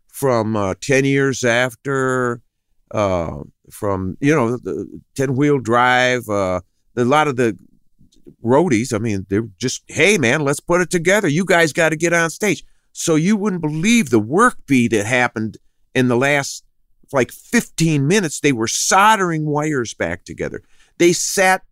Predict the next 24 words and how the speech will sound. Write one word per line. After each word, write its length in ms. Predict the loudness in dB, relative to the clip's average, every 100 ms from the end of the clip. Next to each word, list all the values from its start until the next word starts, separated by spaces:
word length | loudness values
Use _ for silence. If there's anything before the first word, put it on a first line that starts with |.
| _ _ -6
the 360 | -2 0 -2 -6
transformers 880 | -2 0 0 -2 -6 -4 -2 -2 -6 -4
up 180 | -4 0
on 220 | 0 0
top 380 | 0 2 2 0
of 80 | -4
the 160 | -2
heads. 500 | 0 0 0 -6 -14 _ _ _ _ _ _
Uh, 220 | -4 -2 -6 -14 -10
it 100 | -2
was, 160 | -2 -2 -4
you 100 | -2
know, 200 | -2 -2
and 80 | -2
there 80 | -2
was 80 | -2
a 60 | 2
big 180 | 2
hole 380 | 2 2 4 2
where 160 | 2 2
it 60 | 0
used 200 | -4 -2
to 80 |
go. 200 | -2 -2